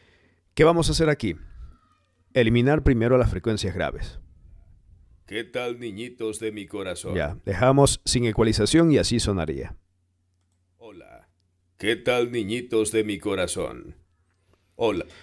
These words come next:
Speaker 1: Entonces podríamos decir que está sonando bien, pero hay un vacío que hay que quitar.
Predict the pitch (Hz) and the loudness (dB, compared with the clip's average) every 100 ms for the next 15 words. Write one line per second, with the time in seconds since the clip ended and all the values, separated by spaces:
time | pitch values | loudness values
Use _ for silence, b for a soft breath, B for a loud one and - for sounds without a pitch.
0 | B - 117 156 156 156 170 165 131 123 | B -4 0 2 4 4 4 2 0 0
1 | 143 127 113 - 117 123 117 101 90 98 | -2 -2 -2 2 2 2 0 -2 -2 2
2 | 113 147 131 82 - - - - _ _ | 4 4 2 -4 -12 -20 -20 -20 _ _
3 | _ _ - 147 151 117 123 110 - 117 | _ _ 2 6 6 6 2 0 0 2
4 | 113 101 92 90 87 85 - 69 - | 2 0 -4 -4 -6 -8 -8 -10 -12